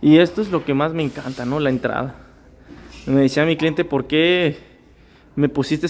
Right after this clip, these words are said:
una entrada tan grande?", ¿no? <laughs> Ya cuando está en físico es cuando lo, lo empiezan a, a desmenuzar.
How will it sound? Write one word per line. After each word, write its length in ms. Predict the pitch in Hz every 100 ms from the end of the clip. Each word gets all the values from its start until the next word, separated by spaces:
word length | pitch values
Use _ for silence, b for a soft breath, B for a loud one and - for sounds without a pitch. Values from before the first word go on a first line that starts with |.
| 175
una 100 | 180
entrada 280 | 170 156 165
tan 200 | 151 139
grande?", 320 | 135 147 131
¿no? 140 | 135 -
<laughs> 920 | 220 - - - - - - - - -
Ya 200 | 131 160
cuando 200 | 208 190
está 140 | -
en 80 | 185
físico 360 | 190 190 208 185
es 60 |
cuando 240 | 202 190 160
lo, 200 | 147 127
lo 80 |
empiezan 420 | 139 143 151 185 165
a, 240 | 135 131 - - - -
a 260 | - 127 123
desmenuzar. 800 | 135 147 151 143 143 170 233 -